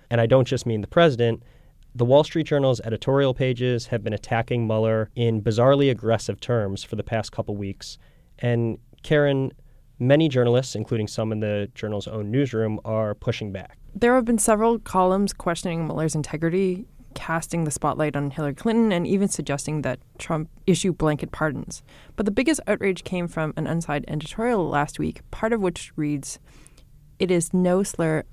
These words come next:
Speaker 2: against Mister Mueller's integrity to say that he lacks the critical distance to conduct a credible probe of the bureau he ran for a dozen years. He could best serve the country by resigning to prevent further political turmoil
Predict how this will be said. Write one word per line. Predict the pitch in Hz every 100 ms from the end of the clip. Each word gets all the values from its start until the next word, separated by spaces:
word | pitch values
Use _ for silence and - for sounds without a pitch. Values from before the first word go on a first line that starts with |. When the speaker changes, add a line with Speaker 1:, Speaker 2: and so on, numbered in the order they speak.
| -
Speaker 2:
against | 160 143 139 -
Mister | 156 175
Mueller's | 160 151 151 147
integrity | 151 143 139 139 139 - -
to | -
say | - 165
that | 151 131
he | 165
lacks | 156 147 -
the | - 160
critical | - 156 170 165
distance | 139 143 - 143 - - - - -
to | -
conduct | 160 151 143
a | -
credible | - 175 170 170
probe | - 147 139 -
of | - 147
the | 143
bureau | 147 147 143 143
he | 139 151
ran | 135 131
for | 131 131
a |
dozen | 123 131 131 135
years. | 127 127 - - - - - - - -
He |
could | - 139
best | - 190
serve | - 175 160 160
the |
country | 160 143 147 147
by | 135
resigning | 135 139 135 147 151 165 165
to | -
prevent | - 151 143 135
further | - 165 170
political | 165 156 143 139 139
turmoil | - 135 131 131